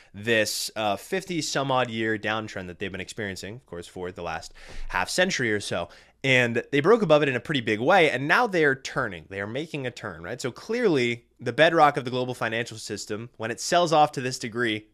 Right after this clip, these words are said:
that's pretty bad. But what's happening right now is that trend is reversing. As you can see right here, uh, you can't see my cursor, and I, I can't put my finger over it because, of course, there's no green screen back here. There's just an image overlay. Makes it hard for me to, to do these sorts of things.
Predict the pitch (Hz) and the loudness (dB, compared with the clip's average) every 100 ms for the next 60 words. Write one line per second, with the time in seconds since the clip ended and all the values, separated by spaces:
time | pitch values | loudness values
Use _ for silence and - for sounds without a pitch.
0 | _ 147 196 - 180 147 139 151 101 - | _ -6 -6 -4 -4 -2 2 2 2 -4
1 | _ _ _ _ - 220 151 - _ _ | _ _ _ _ 10 12 12 6 _ _
2 | _ - 127 151 131 120 113 113 139 120 | _ -8 -2 2 2 2 0 2 2 0
3 | 110 - - 120 117 101 98 95 - 104 | -2 -6 -2 -2 -2 -4 -6 -8 -10 -10
4 | 104 139 151 107 98 139 151 - 151 131 | -2 -2 -2 -6 -10 -8 -6 -4 -2 0
5 | 117 104 170 156 107 107 _ _ - 80 | 0 -2 -2 0 0 -2 _ _ -14 -14
6 | - 147 131 117 98 - 123 - 98 101 | -4 -4 -2 -4 -4 -4 -4 -4 -6 -4
7 | 117 117 87 104 - 123 104 - 127 101 | 0 0 0 -6 -4 -6 -4 -6 -6 -6
8 | - - 156 139 110 101 98 92 90 92 | -10 -6 -4 -2 -4 -4 -6 -8 -8 -8
9 | - 98 92 85 - - - - 90 - | -10 -14 -10 -10 -12 -20 -20 -14 -14 -14
10 | - _ 160 185 156 160 165 143 117 104 | -20 _ -2 0 2 2 0 -2 -6 -4
11 | 95 101 98 101 107 104 101 - 117 110 | -4 -4 -8 -8 -10 -10 -12 -12 -8 -6
12 | 95 90 87 85 85 - - - _ - | -6 -8 -8 -8 -8 -10 -14 -20 _ -8
13 | 107 101 98 101 98 - 92 90 - 92 | -6 -6 -6 -4 -4 -6 -12 -12 -10 -10
14 | 80 101 117 113 107 95 98 95 | -10 -10 -8 -6 -8 -12 -12 -16